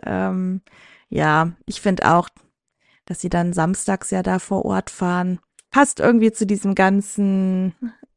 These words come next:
möglichst pompös sein, möglichst auffallen und irgendwie rückt der Sport für mich da ein bisschen in den Hintergrund. Aber mal gucken.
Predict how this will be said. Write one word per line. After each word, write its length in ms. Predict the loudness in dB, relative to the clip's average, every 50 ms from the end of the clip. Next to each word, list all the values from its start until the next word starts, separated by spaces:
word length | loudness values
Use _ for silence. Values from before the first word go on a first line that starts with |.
| _ _ _
möglichst 580 | 4 6 8 8 6 6 4 4 4 2 0 -4
pompös 560 | -2 -2 -2 -2 0 2 2 2 2 0 -2
sein, 320 | -2 -2 0 0 0 0
möglichst 460 | 0 -2 -2 _ -4 -6 -6 -6 -8
auffallen 880 | -6 -6 -6 -6 -6 -8 -10 -8 -6 -4 -4 -4 -4 -4 -4 -6 -6 -8
und 380 | -10 -8 -8 -6 -6 -8 -8 -6
irgendwie 440 | -6 -4 -4 -4 -2 -2 -2 -2 -2
rückt 300 | -4 -4 -6 -6 -6 -6
der 100 | -6 -6
Sport 360 | -6 -6 -6 -4 -4 -4 -6
für 140 | -6 -8 -8
mich 220 | -6 -8 -8 -8
da 100 | -10 -8
ein 100 | -8 -8
bisschen 300 | -8 -8 -8 -8 -8 -8
in 100 | -6 -6
den 80 | -4 -4
Hintergrund. 800 | -4 -4 -6 -6 -8 -10 -10 -8 -8 -6 -6 -4 -6 -8 -10 -14 _ -20 -20 -20 -20 -20 -20 -20 -20 -20 _ _ _ -16 -10
Aber 380 | -10 -8 -6 -6 -6 -6 -8 -10 _ _ _ _ _ _
mal 140 | 2 2 2
gucken. 360 | 2 0 -8 -10 -10 -12 -14